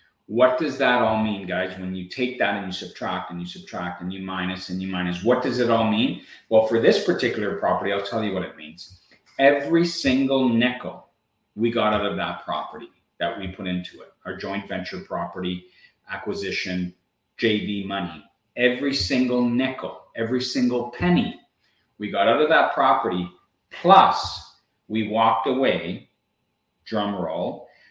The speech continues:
we walked away with ninety-two thousand six hundred and thirty-four dollars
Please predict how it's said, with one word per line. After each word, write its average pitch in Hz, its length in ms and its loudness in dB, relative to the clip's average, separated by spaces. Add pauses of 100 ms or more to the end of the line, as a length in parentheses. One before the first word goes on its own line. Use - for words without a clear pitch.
(140)
we 104 180 -2
walked 117 460 6
away 113 720 2 (360)
with 104 180 -6
ninety-two 131 840 0
thousand 101 680 -2
six - 500 -6
hundred 120 440 -2
and 92 160 -6
thirty-four 107 1400 -4
dollars 87 680 -2